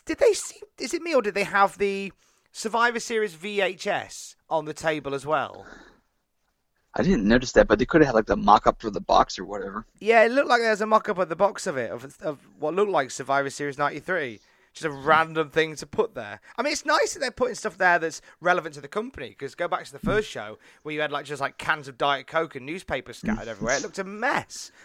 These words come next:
Speaker 1: At least there's, like, something there that, you know, that makes sense to the company.
Speaker 2: Well, like the old episodes of Primetime when they would have the studio show and they would have just, like, like, various merchandise strewn about the table.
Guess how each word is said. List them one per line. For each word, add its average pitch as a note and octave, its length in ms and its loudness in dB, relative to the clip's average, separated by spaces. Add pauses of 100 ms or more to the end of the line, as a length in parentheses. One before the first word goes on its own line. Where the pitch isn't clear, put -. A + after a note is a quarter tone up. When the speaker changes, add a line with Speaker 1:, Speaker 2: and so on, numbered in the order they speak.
Speaker 1:
At - 80 -2
least E4 260 4
there's, A#3 220 4
like, G3 160 2
something F3 340 -2
there E3 220 4
that, D#3 180 -2 (240)
you F#3+ 80 -6
know, C#3 140 0
that D3+ 180 -2
makes D#3+ 240 -2
sense D#3+ 300 0
to D3+ 100 -6
the C3 60 -4
company. A#2 540 -6 (680)
Speaker 2:
Well, G#3+ 80 8
like G3+ 100 10
the D3 100 6
old D3+ 120 12
episodes D3 240 2
of A#2+ 80 0
Primetime A#2+ 560 6
when G#2+ 80 2
they A2 120 8
would G#2+ 120 0
have G#2+ 220 2
the A#2 80 -4
studio A#2 400 0
show G#2 400 2 (640)
and A2+ 100 0
they A2+ 60 8
would A2 100 4
have A2+ 140 6
just, A2+ 120 -6
like, A2+ 140 0
like, A#2 120 -6
various A2 360 2
merchandise A#2 400 -4
strewn A2+ 300 -2
about A2 180 2
the - 80 -14
table. A2 460 -2